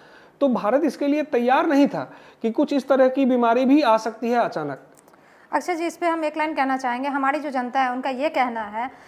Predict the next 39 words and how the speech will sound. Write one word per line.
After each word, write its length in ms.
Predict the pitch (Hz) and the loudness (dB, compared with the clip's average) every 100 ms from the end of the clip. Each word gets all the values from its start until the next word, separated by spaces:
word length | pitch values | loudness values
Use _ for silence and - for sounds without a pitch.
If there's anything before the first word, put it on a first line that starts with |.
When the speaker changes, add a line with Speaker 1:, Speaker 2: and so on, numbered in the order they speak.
| - | -6
Speaker 2:
जब 140 | 269 320 | 0 4
आपको 260 | 320 320 | 2 2
पता 340 | 349 277 277 285 | 0 2 4 2
था 300 | 240 208 214 | 0 -6 -8
कि 60 | 254 | -4
यह 140 | 285 | -2
चीन 320 | 285 285 311 320 | -2 -2 -4 -2
से 100 | 302 | -2
महामारी 440 | 269 269 247 254 | 0 0 0 -2
फैल 260 | 254 247 233 | -2 -2 -2
रही 260 | 226 220 | -4 -6
है 180 | 220 233 | -4 -2
या 120 | 254 | -4
चीन 260 | 262 320 320 | -4 -4 -4
से 160 | 311 | -2
ये 60 | 277 | -4
बीमारी 420 | 247 254 240 254 | -2 0 0 0
आई 260 | 226 220 220 | -2 -2 -4
है, 220 | 202 233 - - - - - | -6 -6 -8 -20 -20 -6 2
तो 120 | 381 | 2
जिस 320 | 285 339 370 | 2 -4 -2
समय 200 | 381 370 | 2 2
border 360 | 277 302 311 381 | 4 4 4 2
cross 340 | 349 339 339 | 4 4 4
कर 180 | 339 262 | 2 0
रहे 220 | 269 240 | 0 -2
थे 160 | 240 240 | -2 -4
लोग, 420 | 226 214 226 285 - - | -4 -6 -8 -12 -14 -6
जिस 200 | 311 330 | -4 -2
समय 380 | 381 370 359 339 - - - | 2 4 4 2 -6 -20 -2
कहीं 240 | 339 392 | -2 0
ना 120 | 427 381 | -2 0
कहीं 240 | 339 349 | 0 0
ट्रेन 380 | 349 311 381 381 | -4 0 0 2
से 120 | 349 | 2
आ 140 | 277 | 4
रहे 180 | 254 254 | 4 0
थे, 100 | 262 | -2
हवाई 480 | 285 285 294 339 302 | -2 2 4 2 -2